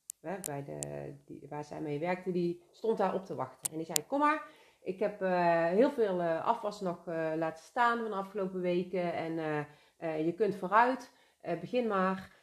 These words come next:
eh, hoef je ook niet meer aan te denken." Die vrouw, en het zal jullie niet verbazen, ook luisteraars niet,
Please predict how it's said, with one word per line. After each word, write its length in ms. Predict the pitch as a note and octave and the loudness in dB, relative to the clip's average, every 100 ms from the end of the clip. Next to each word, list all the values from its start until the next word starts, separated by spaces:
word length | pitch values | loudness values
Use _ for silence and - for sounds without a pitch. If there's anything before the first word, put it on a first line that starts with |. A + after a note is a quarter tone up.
| _ | _
eh, 280 | - E3 D#3 | -6 -4 0
hoef 200 | E3+ F#3 | 0 0
je 60 | F#3 | -2
ook 140 | F3 | -2
niet 100 | F3+ | -2
meer 80 | E3 | -2
aan 120 | D#3 | -4
te 100 | D3+ | -4
denken." 500 | D3 C3+ B2 B2 B2+ _ _ _ _ _ _ _ _ _ _ _ _ _ _ _ _ _ _ _ _ _ _ | -4 -4 -8 -16 -20 _ _ _ _ _ _ _ _ _ _ _ _ _ _ _ _ _ _ _ _ _ _
Die 320 | - F3 F3+ | -6 -2 -2
vrouw, 520 | - C4 C4 G#3 B3+ E4+ - _ _ _ _ _ | -2 4 8 8 8 2 -6 _ _ _ _ _
en 60 | - | -14
het 120 | D#3+ | -10
zal 180 | - E3+ | -4 0
jullie 200 | E3 E3 | 0 0
niet 180 | E3 F3 | 0 -2
verbazen, 680 | E3 E3 F#3 F3+ F3 E3 E3+ | -2 0 2 0 -4 -8 -6
ook 140 | D#3 | -6
luisteraars 680 | E3 E3+ F3 D#3 D3 C#3+ - | -4 -4 -6 -8 -8 -8 -10
niet, 300 | D#3 F3 - | -10 -10 -12